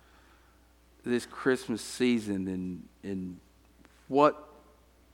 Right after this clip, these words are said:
you have been allowed to experience, the blessings. And then I want you to think about the ability you have been given to convey, to pass along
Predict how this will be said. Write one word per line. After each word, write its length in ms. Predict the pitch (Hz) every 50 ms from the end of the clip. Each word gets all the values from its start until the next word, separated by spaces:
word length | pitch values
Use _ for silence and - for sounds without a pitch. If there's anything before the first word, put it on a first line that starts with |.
| _
you 280 | - 127 131 131 127 127
have 200 | 131 117 107 107
been 160 | 120 113 107
allowed 720 | 107 104 104 104 110 123 135 139 135 131 127 120 110 117
to 180 | - - 120 110
experience, 1000 | 104 95 - - - - - - 120 117 127 131 139 139 139 139 139 147 - - - - - - _ _ _ _
the 80 | - 104
blessings. 920 | 92 - 101 104 117 123 139 143 - - 143 135 131 135 143 139 135 - - - - _ _ _ _ _ _ _ - - - - - _ _ -
And 80 | 127
then 80 | 131 147
I 40 | 156
want 200 | 156 151 - -
you 80 | 139
to 80 | 131 -
think 220 | 147 147 143 -
about 460 | 135 123 123 123 120 120 117 - - - - - - _ _ _ _ _ _ _ _ _ _ _ _ _ _ _ _ _ _ _ _ _ _
the 300 | 123 117 120 120 120 117
ability 800 | 87 107 110 101 123 135 151 170 185 165 143 123 107 - - 123
you 260 | 117 110 107 110 110 110
have 220 | 113 104 101 104
been 240 | 110 107 101 98 95
given 580 | 101 107 107 107 104 101 104 104 101 98 98 - - - _ - - _ _ _ _ _ -
to 580 | - 123 117 113 110 107 107 104 101 101 101 - - - _ _ _ _ _ _ _ _ _ _ _ _ _ _ _ _ _ _ _ _ _
convey, 840 | - - - 139 117 113 110 107 113 123 131 139 147 147 139 123 110
to 220 | 95 - - 120 104
pass 560 | - - - - - 156 156 151 147 - -
along 720 | 135 113 113 123 135 143 143 143 135 131 120 110 98 92